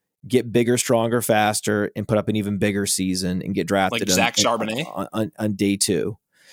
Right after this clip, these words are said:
Speaker 2: Like
Speaker 1: There,
Speaker 2: Zach
Speaker 1: there are
Speaker 2: Charbonnet?
Speaker 1: rumors that
Speaker 2: Yeah.
Speaker 1: Zach Charbonnet could get drafted as the R B two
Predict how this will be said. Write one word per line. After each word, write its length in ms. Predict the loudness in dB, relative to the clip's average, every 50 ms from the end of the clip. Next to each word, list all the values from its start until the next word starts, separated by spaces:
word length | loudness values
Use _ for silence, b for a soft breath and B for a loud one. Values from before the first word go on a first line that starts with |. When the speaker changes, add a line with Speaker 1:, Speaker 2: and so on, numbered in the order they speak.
| b b b b b -10 -8 -8
Speaker 2:
Like 180 | -8 -6 -2 4
Speaker 1:
There, 260 | 6 8 8 8 6
Speaker 2:
Zach 100 | 6 6
Speaker 1:
there 120 | 6 8 8
are 40 |
Speaker 2:
Charbonnet? 220 | 8 6 6 6 6
Speaker 1:
rumors 840 | 6 6 6 6 6 6 4 4 4 2 0 -2 -2 -4 -6 -8 -10 _ _ -2
that 160 | 0 0 2
Speaker 2:
Yeah. 60 | 0 2
Speaker 1:
Zach 380 | 2 4 4 6 6 4 4
Charbonnet 580 | 4 4 4 4 6 6 6 4 4 2 0 -2
could 220 | 0 0 2 4
get 160 | 4 2 4
drafted 760 | 4 4 4 6 6 6 4 2 2 2 2 2 2 0 -4 -8 _ _ _ _ _ _ _ 0
as 360 | 2 4 4 4 4 2 2 0
the 180 | 0 -2 -2 0 4
R 240 | 6 6 6 6 6
B 180 | 4 2 2 2
two 560 | 0 2 4 4 4 4 2 -2 -6 -12